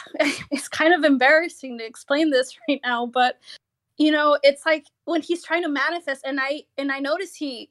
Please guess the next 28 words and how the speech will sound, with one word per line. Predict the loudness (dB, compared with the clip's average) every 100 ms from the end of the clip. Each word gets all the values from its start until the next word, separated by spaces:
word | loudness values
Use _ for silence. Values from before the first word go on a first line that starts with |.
| _ -4
you | 0
use | 4 4 4
that | 4
word | 2 2
manifest, | 0 -2 -4 -8 -8 -8
like, | -8 -8 _ _ _
when | -2 0
you're | 0
trying | 0 2 2
to | 4
manifest | 4 2 -2 -6 -8
something, | -8 -10 -8 -10 -10 -16 _ _ _ _ -2
and, | 0 2 -2 -4
and | -4 -4 -2
in | 2
order | 4 4 2
to | 0 0
manifest | 2 2 2 0 0 0
it, | -2 -2
you | -4 -6 -4
have | -2 -2
to | -4 0
orgasm | 2 2 2 0 -2 -6 -2
as | 0 0 -2
you | -6
think | -4 -4 -2
of | -4
that | -4